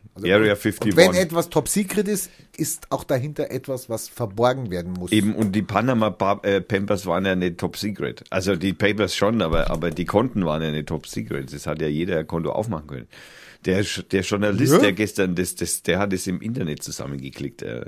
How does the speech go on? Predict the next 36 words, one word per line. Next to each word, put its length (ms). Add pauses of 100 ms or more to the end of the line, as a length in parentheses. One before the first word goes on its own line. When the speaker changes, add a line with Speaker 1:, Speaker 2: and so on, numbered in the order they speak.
(140)
Speaker 2:
na, 160
also. 240 (1400)
Speaker 1:
Aber 160
ich 100
frag 220
mich 160
jetzt, 140
also 180
eigentlich 260
müssten 260
ja, 220
ich 160
meine, 160
das 120
sind 100
ja, 120
das 120
sind 100
ja 140
Staatsmänner 520
dabei. 300
Der 120 (120)
Speaker 2:
Jetzt 140
mal 80
Speaker 1:
Assad 80
Speaker 2:
eine 140
Speaker 1:
ist 120
da- 60
Speaker 2:
blöde 240
Frage, 360
hast 200
du 60
ein 60
wenig 240
Geld 220
übrig? 400